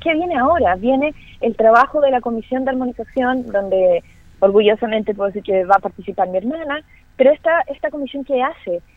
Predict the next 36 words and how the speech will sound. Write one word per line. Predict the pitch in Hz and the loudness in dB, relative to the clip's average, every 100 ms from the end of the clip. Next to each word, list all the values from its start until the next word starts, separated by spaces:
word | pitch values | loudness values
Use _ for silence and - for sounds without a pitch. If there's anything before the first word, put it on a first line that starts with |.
| - 240 | -4 2
Es | 269 - | 2 0
verificar | 208 202 226 214 247 226 269 320 277 | -12 -2 -2 -2 -10 -4 -2 0 -2
que | 254 | -4
las | 233 | -4
normas | 233 247 247 | -4 -4 -4
no | 233 233 | -6 -6
se | 247 | -6
contradigan, | 226 214 202 196 269 247 233 | -4 0 0 2 0 -2 -4
no | 214 | -8
se | 214 | -6
contrapongan, | 196 190 196 269 269 247 247 247 _ _ - | -4 -4 2 4 4 2 0 0 _ _ 0
es | 285 | 2
darle | 320 381 440 440 - | 4 4 2 0 -4
armonía, | 392 392 370 403 415 349 | -4 -4 -6 -6 -6 -6
como | 330 | -8
bien | 311 330 | -8 -6
lo | 311 | -6
dice | 311 311 | -6 -8
su | 277 | -4
nombre, | 262 285 311 - | -2 -2 -4 -4
pero | 247 247 | -2 0
no | 269 233 | 0 -2
cambia | - 294 277 233 254 302 _ - - | -4 -2 0 0 0 -2 _ -18 -6
el | 226 208 | -4 -4
fondo | - 302 392 403 440 480 554 - | 0 0 0 -2 -4 -6 -10 -2
de | 240 247 | 0 2
todas | 277 285 302 294 277 247 | 4 4 4 2 0 -2
las | 240 240 | -4 -4
indicaciones | 226 233 190 - 254 302 381 - | -4 -4 -6 -4 -6 -4 -6 -6
que | |
aparecen | 269 262 269 277 269 | -4 -2 -4 -4 -6
en | 262 | -6
esta | 254 240 | -6 -6
nueva, | 233 233 247 247 254 _ - _ - | -4 -2 2 2 0 _ -20 _ -4
eh, | 202 196 190 185 175 165 | 0 2 2 2 2 0
constitución, | 208 214 233 226 - 311 330 | 0 0 -2 -6 -6 -2 -2